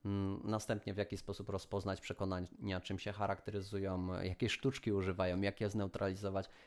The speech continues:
i tak dalej, i tak dalej. Ale o tym już mówiłem, więc żeby nie przeciągać, na tym zakończę, bo słyszę, że mi pika, że kurczaczek już jest gotowy, więc ja idę. E, a tobie zostawiam tą wartość i zrób z tym to, co uważasz, że będzie dobre, żeby z tym zrobić.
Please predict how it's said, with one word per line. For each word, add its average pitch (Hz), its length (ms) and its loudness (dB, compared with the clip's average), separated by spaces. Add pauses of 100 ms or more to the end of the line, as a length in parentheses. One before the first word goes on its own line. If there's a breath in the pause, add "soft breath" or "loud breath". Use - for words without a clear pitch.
(140 loud breath)
i 117 60 -6
tak 95 120 -2
dalej, 95 200 4
i 92 40 -2
tak 95 120 -2
dalej. 95 240 4
Ale 139 160 8
o 117 40 4
tym 107 140 2
już 98 140 0
mówiłem, 98 320 2
więc 92 160 0
żeby 104 180 0
nie 95 100 2
przeciągać, 92 500 -2 (280 loud breath)
na 104 120 4
tym 95 160 0
zakończę, 107 460 4 (680)
bo 98 100 0
słyszę, 92 320 0
że 92 100 4
mi 87 120 2
pika, 90 240 -4
że 87 120 -4
kurczaczek 135 460 -2
już 117 160 -2
jest 107 120 0
gotowy, 90 340 0
więc 87 260 -4
ja 120 140 0
idę. 139 260 0 (480 loud breath)
E, 98 880 2 (100)
a 120 100 0
tobie 117 200 2
zostawiam 101 440 -2
tą 92 160 -2
wartość 98 460 -4
i 95 100 -6
zrób 120 280 -6
z - 100 -10
tym 95 200 0
to, 131 360 -2 (200)
co - 160 -2
uważasz, 90 880 2
że 98 120 -6
będzie 92 280 0
dobre, 92 280 -2
żeby 90 200 -6
z - 60 -14
tym 87 140 -10
zrobić. 92 360 -10